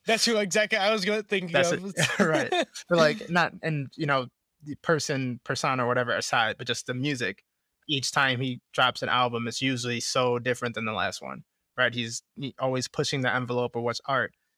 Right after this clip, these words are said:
Speaker 2: And sometimes it doesn't hit. Like, people look at some of his albums, say, "That was so stupid. That was crazy. Why'd he do that?" And it's like, okay, but that, that's the point. He's pushing the envelope. The point, it doesn't always work,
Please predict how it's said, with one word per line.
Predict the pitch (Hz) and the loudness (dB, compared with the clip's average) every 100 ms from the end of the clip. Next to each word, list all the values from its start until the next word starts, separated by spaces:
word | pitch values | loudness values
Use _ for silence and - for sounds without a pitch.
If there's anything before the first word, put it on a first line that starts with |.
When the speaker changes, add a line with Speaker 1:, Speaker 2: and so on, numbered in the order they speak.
| _ - | _ -8
Speaker 2:
And | 123 | -2
sometimes | - 175 202 196 | 0 2 2 0
it | 180 | 0
doesn't | 202 190 | 0 0
hit. | 185 196 | 2 0
Like, | - 127 | 0 -2
people | 160 151 156 | -4 -2 -2
look | 156 | 0
at | 151 | 0
some | - 160 | 0 -2
of | 151 | 0
his | 127 | 0
albums, | 139 143 143 | 0 0 -2
say, | - 131 | 0 0
"That | 139 | 2
was | 127 | 0
so | - 135 - _ | 0 0 -2 _
stupid. | - - 170 147 135 135 | -10 -6 -2 -2 0 4
That | |
was | 127 117 | 2 2
crazy. | - 143 131 135 | -2 -2 0 0
Why'd | 131 135 | 2 2
he | 127 | 0
do | 135 131 | -2 2
that?" | 135 | 2
And | 131 | 2
it's | 131 143 | -2 0
like, | 131 120 _ _ _ _ _ _ - | 0 -2 _ _ _ _ _ _ -2
okay, | 185 | 0
but | 135 131 | 2 2
that, | 143 - | 2 2
that's | 147 131 | 0 0
the | 135 | -2
point. | - 131 101 | -2 -2 -2
He's | 117 | -4
pushing | - 151 139 | -2 -2 0
the | 120 | 0
envelope. | 123 120 98 | -2 -2 -4
The | 120 | -6
point, | - 135 101 | -4 -4 -2
it | 123 _ | -6 _
doesn't | - 135 135 104 - | -2 0 -2 -4 -2
always | 139 127 113 123 | -2 0 -4 -2
work, | 135 123 120 | 0 0 -2